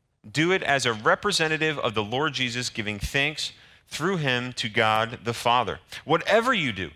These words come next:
whatever you do, not just some of the things, everything you do, do it in the name of Jesus.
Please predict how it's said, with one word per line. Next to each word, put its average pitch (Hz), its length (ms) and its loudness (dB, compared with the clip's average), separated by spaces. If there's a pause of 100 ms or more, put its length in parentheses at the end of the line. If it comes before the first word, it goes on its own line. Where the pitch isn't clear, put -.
(560)
whatever 240 520 4
you 175 140 0
do, 110 140 0
not 175 240 4
just 277 180 0
some 190 180 2
of 139 80 2
the - 60 -6
things, 156 240 0 (100)
everything 214 480 2
you 127 120 -2
do, 110 240 0 (240)
do 185 140 2
it 160 60 2
in 143 120 0
the 135 100 -2
name 143 180 0
of 147 80 -4
Jesus. 151 560 -2